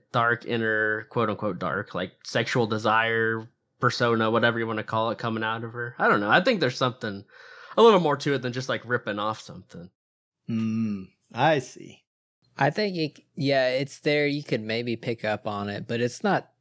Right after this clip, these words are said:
Speaker 3: super well explored, in my opinion. It, it feels kind of more they were just pandering to the times, because all these old movies do have this kind of stuff in it. The old, like,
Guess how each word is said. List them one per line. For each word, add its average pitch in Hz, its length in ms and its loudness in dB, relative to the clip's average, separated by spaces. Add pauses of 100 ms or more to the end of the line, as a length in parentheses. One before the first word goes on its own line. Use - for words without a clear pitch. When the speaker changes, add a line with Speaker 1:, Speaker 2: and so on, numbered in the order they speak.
Speaker 3:
super - 720 -2
well 117 280 2
explored, 110 760 -2
in 117 140 -2
my 117 180 -2
opinion. 123 680 -4 (600)
It, 120 220 -2
it 123 140 -4
feels 147 260 2
kind 135 240 -2
of 113 120 -2
more 110 540 0 (680)
they 113 100 -2
were 110 160 0
just 104 300 -4
pandering 104 640 -4
to - 120 -8
the 95 140 -4
times, 90 640 -6
because 107 360 -8
all 131 260 2
these 113 240 -2
old 110 320 -4
movies 98 360 -6
do 104 180 -6
have 92 360 -4
this 87 240 -10
kind 87 220 -8
of 87 80 -14
stuff - 320 -6
in 90 100 -8
it. 90 160 -12
The 95 200 -6
old, 98 680 -2 (160)
like, 90 440 -6